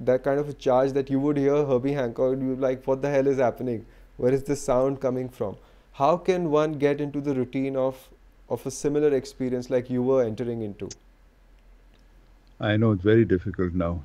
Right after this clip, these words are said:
Speaker 2: It's very, yeah, it's very, very difficult now because so much music is happening that, uh, really doesn't really help you in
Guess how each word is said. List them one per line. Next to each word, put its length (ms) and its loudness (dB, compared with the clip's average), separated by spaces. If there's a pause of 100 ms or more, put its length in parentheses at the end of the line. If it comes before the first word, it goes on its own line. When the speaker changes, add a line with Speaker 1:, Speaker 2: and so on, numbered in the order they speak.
Speaker 2:
It's 140 -12 (120)
very, 340 0 (240)
yeah, 220 2
it's 100 -2
very, 220 0
very 200 2
difficult 400 -4
now 220 -2
because 340 -4 (160)
so 160 0
much 200 2
music 320 0
is 100 -2
happening 520 2 (880)
that, 320 0
uh, 300 6 (180)
really 420 6
doesn't 540 2 (1400)
really 480 2 (400)
help 260 2
you 140 6 (240)
in 260 2